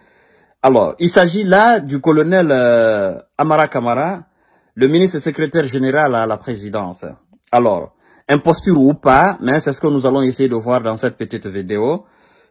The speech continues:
Euh, installez-vous confortablement, mesdames et messieurs. Alors, on dit,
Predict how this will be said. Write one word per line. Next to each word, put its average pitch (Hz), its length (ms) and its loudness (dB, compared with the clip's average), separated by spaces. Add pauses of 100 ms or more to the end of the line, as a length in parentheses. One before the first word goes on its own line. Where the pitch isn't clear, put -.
(120)
Euh, 120 840 2
installez-vous 139 480 0
confortablement, 117 680 -2
mesdames 110 320 -2
et 104 40 -8
messieurs. - 460 -12 (560)
Alors, 135 420 0 (540)
on 156 140 4
dit, 277 320 2